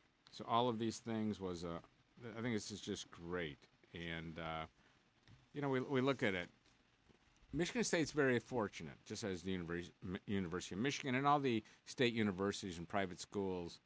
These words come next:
of higher education in Michigan. At Michigan State since two thousand and seven, though, um, starting with the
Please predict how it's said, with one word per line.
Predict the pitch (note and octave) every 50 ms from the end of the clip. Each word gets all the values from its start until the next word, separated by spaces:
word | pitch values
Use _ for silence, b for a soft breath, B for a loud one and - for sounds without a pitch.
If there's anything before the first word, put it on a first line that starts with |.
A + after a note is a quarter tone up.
| _ _
of | F2 F2 -
higher | G#2+ F#2+ F2+ F2+
education | F2 E2 - - - G2 F2+ - - F2
in | E2 E2
Michigan. | E2+ E2+ - - - E2 D2 - B B B B B B B B B B B _ _ _ _ _ _ _ _ _ _ -
At | A#2 B2+ D3 E3+ E3+ -
Michigan | D3+ D3+ D#3 - - - D3 B2
State | - - - C3+ A#2 G#2 F#2 -
since | - - - - C#3+ C#3 C#3 C#3 - -
two | - - - F3+ F3 E3+
thousand | - - D#3+ C#3 C#3 C#3+ D3 B2+ B2 C#3 B2+
and | A#2 A2 G#2
seven, | - - - - - C3+ C3 B2+ A2+ G#2+ F2+ E2+ D#2
though, | D2 C2 - - - _ _ _ _ _ _ _ _ _ _ _ _ _ _ - - _ _ _ _ _ - - _ _ _ _ _ _ _ _ - A2 G2
um, | F#2+ G2 G2 G2 G2 G2 F#2+ F#2+ G2 G2+
starting | G2 - - B2 B2+ D3 C#3+ B2+
with | A#2+ G#2+
the | - A2 G2 G2 F#2+ F#2 F#2+ -